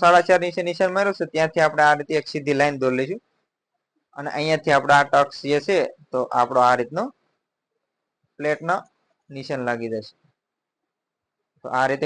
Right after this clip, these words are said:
મિત્રો આપણે અહીંયા પ્લેટ લાગી જવાની છે. તો કમ્પ્લીટ મિત્રો મેં આનું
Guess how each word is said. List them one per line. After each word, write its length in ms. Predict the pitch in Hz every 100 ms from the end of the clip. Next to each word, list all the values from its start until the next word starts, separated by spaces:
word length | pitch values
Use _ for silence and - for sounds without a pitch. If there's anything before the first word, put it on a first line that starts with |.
| 147
મિત્રો 160 | 151 165
આપણે 200 | 160 160
અહીંયા 280 | 165 214 _ _ _ -
પ્લેટ 240 | 156 151 131
લાગી 240 | 123 123
જવાની 280 | 113 113 113
છે. 60 | 113 123
તો 60 | 123
કમ્પ્લીટ 340 | 185 208 208 196
મિત્રો 180 | 208 202 185
મેં 100 | 190
આનું 200 | 185 185